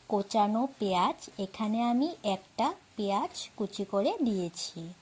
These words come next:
আর দিয়ে দেব এখানে পরিমাণ মতন নুন আর পরিমাণ মতন হলুদ। এখানে আমি হাফ চামচ থেকেও কম নুন দিয়েছি। আর দিয়ে দেব হাফ চামচের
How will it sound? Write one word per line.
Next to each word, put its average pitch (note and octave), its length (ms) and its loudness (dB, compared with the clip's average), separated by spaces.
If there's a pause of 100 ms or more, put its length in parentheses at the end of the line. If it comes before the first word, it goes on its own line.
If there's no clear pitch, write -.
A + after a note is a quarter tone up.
(760)
আর C4+ 220 4
দিয়ে G#3 440 2
দেব G#3+ 380 2
এখানে C4 520 2 (220)
পরিমাণ G3 520 0
মতন F#3+ 400 0
নুন B3+ 320 4 (500)
আর A#3+ 240 2 (200)
পরিমাণ F#3+ 520 2
মতন F#3 400 0 (180)
হলুদ। E3 380 -2 (640)
এখানে D4 500 6
আমি E4 380 2 (380)
হাফ F#3 260 0 (100)
চামচ A#3+ 360 2
থেকেও C4+ 440 0
কম G#3 280 0 (260)
নুন G3+ 320 2
দিয়েছি। E3+ 680 -2 (580)
আর B3+ 240 6
দিয়ে G#3+ 400 4
দেব G#3+ 420 2 (100)
হাফ G3+ 220 4 (140)
চামচের A#3 600 2